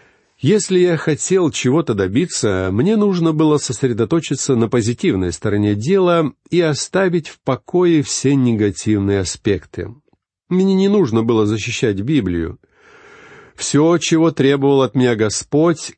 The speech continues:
это провозглашать Слово. Однажды я получил письмо, которое почти сразу отправил в мусорное ведро.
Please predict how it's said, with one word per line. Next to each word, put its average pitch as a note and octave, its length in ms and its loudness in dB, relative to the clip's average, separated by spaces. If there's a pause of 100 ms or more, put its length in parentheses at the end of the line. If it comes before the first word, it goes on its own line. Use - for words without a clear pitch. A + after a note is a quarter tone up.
(100)
это C#3 400 0
провозглашать A2 1040 -2
Слово. G2+ 680 -2 (920)
Однажды F3 500 0
я E3+ 280 4
получил D3 580 0
письмо, D#3 480 0
которое B2+ 540 2
почти G#2+ 480 -4
сразу C#3 500 -2
отправил A#2 480 -2
в G2+ 60 0
мусорное G2 500 -2
ведро. F#2 480 -2